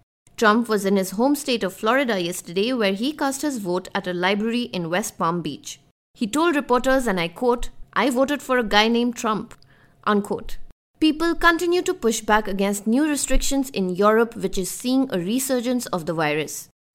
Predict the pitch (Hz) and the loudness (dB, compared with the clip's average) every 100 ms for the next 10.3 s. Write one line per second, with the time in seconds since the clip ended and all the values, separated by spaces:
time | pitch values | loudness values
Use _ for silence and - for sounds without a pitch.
0 | - 254 247 320 330 320 - 202 190 202 | 0 0 4 4 4 2 2 0 0 0
1 | 196 185 180 185 208 226 - 247 285 254 | 2 2 0 0 -2 -2 0 2 2 2
2 | 220 220 233 233 233 302 311 294 262 254 | -2 0 0 0 -2 -4 -2 -2 -2 -2
3 | 240 - 262 285 294 302 302 196 175 208 | -4 -2 -2 -2 -2 -4 -4 -8 -4 -4
4 | 214 202 190 - - - 254 262 285 269 | -2 -4 -6 -12 -12 -2 0 0 -2 -4
5 | - 175 202 202 220 214 180 180 180 180 | -6 -4 -2 -2 -6 -6 -4 -4 -4 -2
6 | 196 262 262 214 214 - - - - 277 | 0 0 0 -2 -2 -8 -18 -8 0 2
7 | 285 - 269 - 208 180 190 208 233 254 | 2 0 -4 -2 -4 -2 0 0 0 -2
8 | - 190 160 180 202 175 156 147 - - | -4 -4 -4 -2 -2 0 0 -2 -6 -12
9 | - _ _ _ 247 214 208 - 247 247 | -18 _ _ _ 2 4 2 0 0 0
10 | 226 220 185 | 0 -2 0